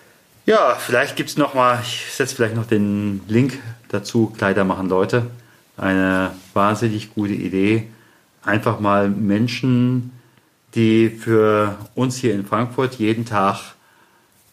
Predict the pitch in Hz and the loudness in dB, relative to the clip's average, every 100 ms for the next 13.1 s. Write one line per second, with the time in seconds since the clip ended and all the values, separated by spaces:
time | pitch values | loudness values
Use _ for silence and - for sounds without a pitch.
0 | _ _ _ _ _ _ - 170 190 113 | _ _ _ _ _ _ -2 0 2 2
1 | 104 90 85 - - _ _ - - 131 | 2 0 -2 -10 -18 _ _ -14 -4 -2
2 | 117 120 117 123 120 117 110 107 110 101 | 0 -2 -2 -4 -2 0 2 0 -4 -6
3 | - 98 - 101 98 95 - 107 98 98 | -4 -4 -2 0 0 -4 -6 0 0 0
4 | 92 - - _ _ _ 110 104 - 113 | -4 -14 -20 _ _ _ -6 -4 0 2
5 | 131 123 120 117 - - 117 - 151 - | 4 4 2 0 -10 -14 -12 -6 -6 -6
6 | - 127 - - _ _ - - 117 117 | -10 -10 -10 -16 _ _ -20 -6 -6 0
7 | 123 120 117 113 110 110 110 110 110 110 | 0 2 2 4 4 4 4 2 2 0
8 | 107 - 107 101 107 120 120 110 113 110 | -2 -2 -2 0 0 0 0 -4 -6 -2
9 | 107 104 - _ _ _ _ 120 110 104 | -2 -2 -8 _ _ _ _ -2 0 0
10 | 104 101 113 110 98 98 - _ - 104 | 0 -2 -2 -2 -2 -4 -10 _ -6 0
11 | 143 - 135 127 139 127 131 123 120 - | 0 -2 -6 -4 -4 2 2 2 -2 -12
12 | - _ - 110 107 113 - 104 101 - | -20 _ -4 -2 0 -2 0 -2 -2 -14